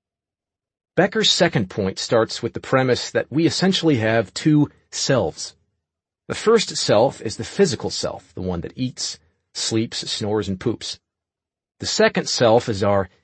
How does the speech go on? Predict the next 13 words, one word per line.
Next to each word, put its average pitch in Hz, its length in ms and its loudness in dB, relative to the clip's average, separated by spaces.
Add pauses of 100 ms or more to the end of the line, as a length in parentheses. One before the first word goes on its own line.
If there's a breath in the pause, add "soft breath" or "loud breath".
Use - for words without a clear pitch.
(160)
conceptual 104 640 -4
self, - 480 -10
our 80 160 -6
identity, 82 560 -4 (240)
or - 200 -8
how 87 160 -4
we 85 80 -2
see 123 220 -2
ourselves. - 600 -8 (1040)
Becker's 175 340 2
argument 117 560 2
is 98 160 -6
this. - 380 -6